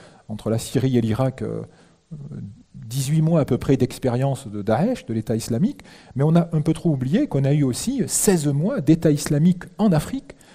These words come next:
dans la ville de Sirte, en Libye. Quand on renverse Kadhafi, qu'est-ce qu'on fait,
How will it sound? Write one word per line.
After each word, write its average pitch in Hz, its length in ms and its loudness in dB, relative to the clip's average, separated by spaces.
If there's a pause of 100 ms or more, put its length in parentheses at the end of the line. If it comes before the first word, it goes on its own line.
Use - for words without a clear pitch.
(160)
dans 180 160 6
la 156 140 8
ville 214 200 2
de 151 100 2
Sirte, - 600 -4
en 202 100 6
Libye. 196 300 4 (580)
Quand 214 240 2 (400)
on 151 140 4
renverse 185 640 4
Kadhafi, 120 540 0 (1300)
qu'est-ce 185 200 0
qu'on 151 120 0
fait, 123 220 -6